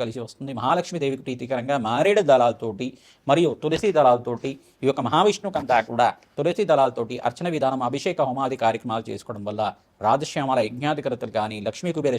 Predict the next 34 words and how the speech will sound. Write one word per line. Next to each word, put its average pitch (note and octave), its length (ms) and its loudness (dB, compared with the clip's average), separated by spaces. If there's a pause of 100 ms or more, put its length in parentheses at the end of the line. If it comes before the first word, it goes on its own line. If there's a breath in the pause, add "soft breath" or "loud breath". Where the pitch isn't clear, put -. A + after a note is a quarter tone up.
శాంతి B2+ 260 -6
హోమాది B2 320 -4
కార్యక్రమాలు G#2+ 460 -6
కానీ, G2 160 -8 (360 soft breath)
విశేష G3 300 0 (140)
హోమాది C3+ 340 0
కార్యక్రమాలు A2 460 -2
చేసుకోవడం G#2 380 -8
వల్ల G2+ 120 -6 (480 soft breath)
అదృష్ట A#2+ 400 -6
యోగం A#2 240 -2
కలిసి G#2 260 -10
వస్తుంది. G2 400 -10 (420 soft breath)
ప్రతినిత్యం D3+ 480 -2 (100)
కూడా C#3 180 2 (140)
మీరు C#3+ 160 0 (420 soft breath)
ఇక్కడ G3 180 2 (100)
చూసుకుంటే D#3 480 0 (440 soft breath)
సప్తమాధిపతి G3 760 2
అంతా D3 160 2 (140)
కూడా B2 180 0
శుక్ర E3+ 260 0
భగవానుడు D#3+ 460 4 (280)
ప్రధానంగా F3+ 460 4 (260)
మీ C#3+ 120 2
యొక్క D3 200 2
గృహంలో F#3 400 2
అంతా C#3+ 260 0
కూడా D3+ 180 -4
శుభ B2+ 120 2 (120)
కార్యక్రమాలకి F3+ 640 2
కారణం C#3 320 0
అవుతుంటారు. A#2 540 -2
గృహయోగం F3 420 0